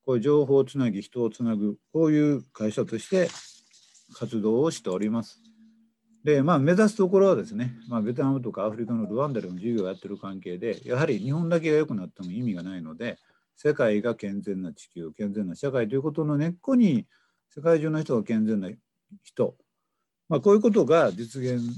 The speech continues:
できるために少しでも、えー、貢献できたらなというふうに思います。で、これもう一度この図に戻させていただきますけど、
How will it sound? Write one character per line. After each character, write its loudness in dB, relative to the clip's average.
で -6
き 0
る 0
た 0
め 0
に -2
少 -4
し -10
で -2
も、 -4
え -12
ー、 -12
貢 -8
献 -8
で -8
き -20
た -12
ら -14
な -8
と -10
い -6
う -8
ふ -14
う -8
に -8
思 -6
い -12
ま -18
す。 -20
で、 -2
こ 4
れ 8
も 8
う 8
一 2
度 6
こ 2
の 4
図 -8
に -4
戻 -8
さ -6
せ -16
て -8
い -12
た -8
だ -6
き -16
ま -10
す -20
け -12
ど、 -8